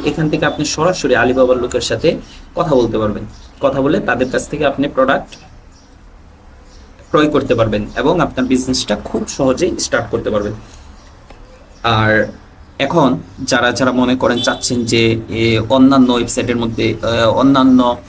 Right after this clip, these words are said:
এ, মার্কেট প্লেসে কাজ করবেন, আপনারা খুব সহজেই এখানে আসবেন, এখানে এসে সার্চ করবেন ওই মার্কেট প্লেস, যেই মার্কেট প্লেসে আপনি কাজ করতে চান, ওই মার্কেট প্লেসটা সার্চ করার সাথে সাথে আপনি ওই মার্কেট প্লেসের মধ্যে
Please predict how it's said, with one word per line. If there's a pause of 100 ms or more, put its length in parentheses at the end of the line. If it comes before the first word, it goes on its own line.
(360)
এ, (720)
মার্কেট
প্লেসে
কাজ
করবেন, (160)
আপনারা (180)
খুব
সহজেই
এখানে
আসবেন, (300)
এখানে
এসে
সার্চ
করবেন (120)
ওই
মার্কেট
প্লেস,
যেই
মার্কেট
প্লেসে
আপনি
কাজ
করতে
চান, (280)
ওই
মার্কেট
প্লেসটা
সার্চ
করার
সাথে
সাথে
আপনি
ওই
মার্কেট
প্লেসের
মধ্যে